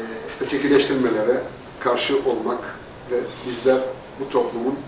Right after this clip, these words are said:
Türkiye Cumhuriyeti'nin aynası olma yolunda, e, ilerleyeceğiz bayrağımızın altında. Geldiğimiz nokta, e, mübarek Kurban Bayramı içerisindeyiz.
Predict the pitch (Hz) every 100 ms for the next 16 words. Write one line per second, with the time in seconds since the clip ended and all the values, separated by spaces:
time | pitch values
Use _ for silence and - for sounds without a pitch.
0 | - - - 294 - 117 107 104 101 -
1 | 120 143 - - - - - 123 123 123
2 | 160 123 110 110 131 117 - 131 - -
3 | - - - 127 117 - 165 131 117 110
4 | 107 101 - 135 123 110 104 139 123 98
5 | 98 95 - - - - - - - -
6 | - - - 175 175 175 143 - 160 -
7 | 139 - - - 127 120 120 120 120 113
8 | 113 95 - - - - - - - -
9 | - - - 165 - - - 135 147 143
10 | 127 110 98 107 110 - 104 101 107 98
11 | 98 95 -